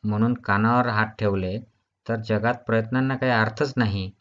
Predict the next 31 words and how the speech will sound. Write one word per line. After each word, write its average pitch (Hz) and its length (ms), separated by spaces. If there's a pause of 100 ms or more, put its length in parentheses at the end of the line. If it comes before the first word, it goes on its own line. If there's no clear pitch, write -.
(480)
आणि 101 160
मग 120 280
गायी 107 200
वाचवण्याच्या 131 600
या 131 120
तुमच्या 135 260
धडपडीला 123 580
तरी 131 100
काय 123 300
अर्थ 110 200
आहे? 95 220 (520)
आपल्या 120 280 (140)
कर्मानेच 135 500
गायी 135 200
कसायाच्या 127 540
हाती 110 160
पडतात 110 460
आणि 139 140
मरतात, 156 480 (460)
मग 113 60 (100)
तुम्ही 127 240
तरी 147 160
का 147 160
त्यांना 139 300
वाचवण्यासाठी 123 580
धडपडताय? 104 600 (760)
स्वामी 127 420
विवेकानंदांची 120 960
ही 113 140
वाणी 110 540 (300)
ऐकून 104 560